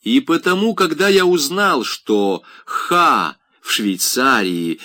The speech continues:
вознегодовал на генерала за его образ действия в вашем деле, я принял это его негодование не за роль,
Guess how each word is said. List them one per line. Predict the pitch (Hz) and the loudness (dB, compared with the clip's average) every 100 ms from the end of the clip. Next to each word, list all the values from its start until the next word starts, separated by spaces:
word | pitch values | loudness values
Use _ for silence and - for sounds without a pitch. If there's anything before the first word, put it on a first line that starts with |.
| - | -6
вознегодовал | 107 120 131 131 135 143 185 127 | 0 2 2 2 2 2 2 0
на | 101 | 0
генерала | 95 110 123 151 143 101 | 0 0 0 0 0 0
за | 95 | 0
его | 107 110 143 135 | 0 0 0 0
образ | 160 123 113 95 | 0 0 -2 -4
действия | 107 170 110 - 98 98 98 | 0 2 2 -2 -2 0 0
в | |
вашем | 127 131 - 95 92 101 | 0 -2 -2 -8 -8 -8
деле, | 226 240 160 92 87 - | -4 -2 0 -2 -4 -8
я | 92 107 135 | -4 -4 -4
принял | - - 175 151 147 - | -8 -10 -8 -6 -6 -6
это | 143 143 - | -10 -8 -4
его | 139 127 131 117 | -2 0 -2 -2
негодование | 143 135 123 113 113 123 131 123 117 | -4 -4 -6 -4 -2 -4 -4 -4 -4
не | 104 135 156 | -4 -2 -2
за | 117 131 | -2 -4
роль, | 107 131 120 92 | -2 0 2 0